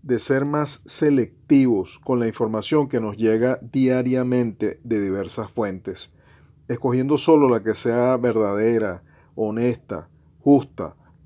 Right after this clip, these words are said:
amable, para, con constancia, llenar cada día con ella nuestros corazones y mentes. Sobre todo en una época en la que un porcentaje muy grande y de-,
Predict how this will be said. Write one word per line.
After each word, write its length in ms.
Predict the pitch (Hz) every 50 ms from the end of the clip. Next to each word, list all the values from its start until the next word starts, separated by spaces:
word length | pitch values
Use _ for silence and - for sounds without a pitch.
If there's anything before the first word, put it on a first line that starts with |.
| _ -
amable, 680 | - 107 107 113 120 127 131 127 120 110 101 85 80 - _ _ _ _
para, 420 | - 147 143 135 123 101 85 -
con 300 | _ - 127 135 135 135
constancia, 1000 | 131 - 147 143 139 131 - - - - 127 117 107 104 95 - 123 117 110 113 - _ _ _ _ _ -
llenar 380 | 117 117 110 113 117 120 113
cada 300 | - 143 143 139 135 131
día 280 | 131 131 131 135 135 135
con 180 | - 143 139 135
ella 420 | 127 117 113 110 117 113 113 -
nuestros 360 | - 131 123 110 - - 110 -
corazones 880 | - 117 113 110 101 - - 156 147 143 131 117 104 87 - - - _
y 140 | - 127 113
mentes. 800 | 107 107 104 101 95 90 87 - - - - - - - - _ _ _
Sobre 300 | - - 120 113 113 104
todo 440 | - - 139 156 170 175 180 170 -
en 160 | - 139 123 123
una 240 | 135 147 143 139
época 500 | 135 123 - 113 101 - - 107 101 - -
en 140 | 127 123 117
la 160 | 113 104 -
que 80 | -
un 160 | 113 110 117 -
porcentaje 640 | - 156 147 - - 117 110 - - 123 127 143
muy 260 | 143 135 139 139 131
grande 500 | 127 135 135 135 131 127 123 107 107 107 -
y 80 | 135 120
de-, 180 | 117 113 -